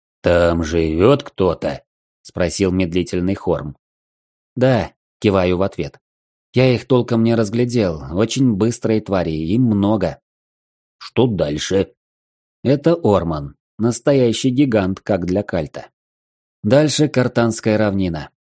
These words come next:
При слове "равнина" народ оживился. "Не спешите радоваться.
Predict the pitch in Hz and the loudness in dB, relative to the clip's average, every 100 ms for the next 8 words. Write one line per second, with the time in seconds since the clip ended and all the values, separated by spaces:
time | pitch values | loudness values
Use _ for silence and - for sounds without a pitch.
0 | _ _ _ _ - 95 90 95 90 87 | _ _ _ _ -6 -4 -2 0 0 2
1 | 90 90 120 110 90 87 85 85 95 92 | 0 2 2 2 0 0 -2 -2 -4 -2
2 | 104 82 - - _ _ _ _ _ _ | -2 -4 -6 -14 _ _ _ _ _ _
3 | _ 110 107 - 113 131 113 110 123 101 | _ -2 -2 0 0 0 0 0 0 0
4 | 87 - 135 | -4 -8 -12